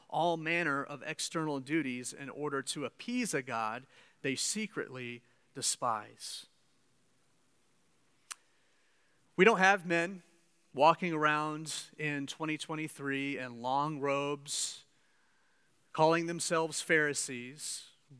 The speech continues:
We don't see such men out and about, but I would argue, and I think if we're honest with ourselves, we know that the Pharisee, the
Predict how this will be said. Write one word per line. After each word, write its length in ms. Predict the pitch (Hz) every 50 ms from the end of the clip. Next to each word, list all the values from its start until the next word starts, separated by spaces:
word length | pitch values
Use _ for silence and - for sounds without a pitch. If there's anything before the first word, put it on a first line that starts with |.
| 123
We 80 | 143 151
don't 180 | 160 170 156 - - _ _ -
see 680 | - - - - - 220 226 214 185 175 180 196 185 - _ -
such 380 | - - 185 165 165 - -
men 420 | 160 156 147 143 147 156 170 175 170 - - -
out 220 | 151 156 165 170
and 80 | 185 175
about, 400 | 147 143 135 127 127 135 143 - - -
but 180 | 151 143 143 - - - - - - -
I 220 | 143 151 180 202
would 160 | 214 220 196
argue, 440 | 160 147 147 147 135 143 151 165 165
and 80 | 151 139
I 60 | 139
think 260 | - - 196 180 -
if 140 | 170 - -
we're 120 | 170 -
honest 420 | - 185 196 220 220 214 - - 208
with 160 | 196 - 185
ourselves, 480 | 185 160 - - 139 131 135 135 -
we 120 | 156 165 165
know 300 | 147 127 127 127 131 135
that 160 | 127 139 -
the 80 | - 127
Pharisee, 1080 | - - - - - 202 208 214 214 196 165 - - - - 139 127 127 131 135 147
the 200 | 139 139 139